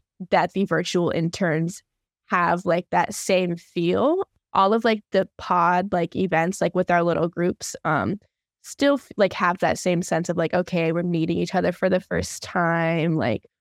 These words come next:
we're all interns and we kinda, that sense of connection definitely isn't lost, which I, um, think is super important. So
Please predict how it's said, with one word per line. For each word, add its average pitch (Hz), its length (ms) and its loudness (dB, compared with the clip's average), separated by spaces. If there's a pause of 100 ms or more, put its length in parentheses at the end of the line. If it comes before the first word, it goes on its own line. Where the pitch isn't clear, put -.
(140)
we're 185 160 2
all 175 180 4
interns 170 720 -2
and 175 120 0
we 175 100 2
kinda, 170 400 -2 (640)
that 208 240 2
sense 277 220 0
of 285 60 0
connection 190 420 0
definitely 170 400 0
isn't 160 260 0
lost, 151 520 0
which - 360 -4
I, 165 320 2
um, 156 400 -2 (420)
think 202 180 0
is 180 120 0
super 156 300 0
important. - 720 -4
So - 120 -12